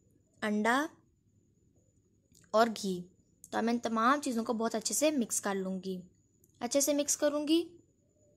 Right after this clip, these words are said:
ताकि ये एक जान हो जाए। ये देख सकते हैं ये हो गया।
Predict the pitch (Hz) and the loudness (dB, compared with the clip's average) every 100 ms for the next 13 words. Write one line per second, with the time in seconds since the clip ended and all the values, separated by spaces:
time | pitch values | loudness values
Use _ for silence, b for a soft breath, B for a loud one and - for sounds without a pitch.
0 | _ - 240 247 233 208 214 220 240 254 | _ -10 -4 -2 -2 -2 -2 0 0 0
1 | 277 302 254 214 208 - 262 - 285 294 | 0 -2 -2 -2 -4 -4 -8 -2 -2 0
2 | 269 220 202 220 269 | -2 -2 -2 -2 -2